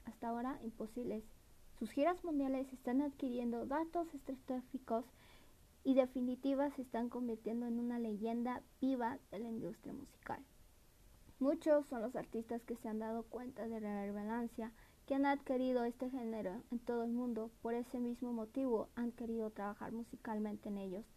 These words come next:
Un ejemplo claro lo vemos en Leslie Grace y su colaboración con Super Junior. Recientemente Dua Lipa decidió trabajar con las chicas de Blackpink para Kings and Michael Up y han sido todo un éxito. A partir de ahora,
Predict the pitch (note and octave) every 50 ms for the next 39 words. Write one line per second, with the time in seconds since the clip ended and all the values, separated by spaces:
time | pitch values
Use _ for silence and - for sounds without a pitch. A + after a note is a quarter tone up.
0 | - - - - - - - C#4 D#4+ F4+ F#4+ F4 E4 C#4+ D4 D4+ C#4 - C4+ B3+
1 | B3 A#3+ A#3+ A#3+ A#3+ A#3+ B3 A#3 G#3+ G3+ A3+ A#3 A#3+ A#3+ B3 B3 - - A3+ A3
2 | G#3+ G#3+ A3 A3 - A3 A#3 - - A3 A3 A3+ C4 C4+ - - - - - -
3 | A3 G#3+ - A3 G#3+ G#3 G3+ G3+ G3+ G#3+ G#3 - A3 A3+ A3+ - A#3+ A#3 A#3 -
4 | A#3 G#3+ - G3 - - - - - - - - - - - - - - - -
5 | - - - - C4 B3+ E4 F4 F#4+ F#4 G4+ G4+ F#4 F#4 F4+ E4 E4 E4 E4 D#4
6 | C#4 C4 B3 B3 C4 B3+ C4 C#4 D4 C#4 B3+ A#3 C4+ C#4+ C4+ B3+ B3 A#3+ A#3 -
7 | B3+ B3+ B3 A#3+ B3 A#3 A#3+ - B3+ B3 A#3+ A#3 - - A#3 - - A3+ A3 G#3+
8 | A3 G#3+ A#3 A#3+ A#3+ - - - - A#3+ A#3+ B3 - - A3 G#3+ G#3+ G#3+ - -
9 | A#3+ A#3 A#3+ C4+ - - - A#3+ A#3 A3 G#3 G3+ G3 G3+ - - D3 - - G#3+
10 | A3 G#3+ - - - - - - - - - - - - - - - - C4 C4
11 | C4 B3 C4 C4+ C4+ - C4 A#3+ B3+ B3 B3+ - A#3 A3+ A3 G#3 G#3 G3+ F3 E3
12 | - - - - C#4 - - - - - - - - - - - - - - -
13 | C4+ - C#4+ C#4 C#4 - E4 E4+ D#4+ F4 F4 E4+ E4+ E4+ E4 E4 E4+ F4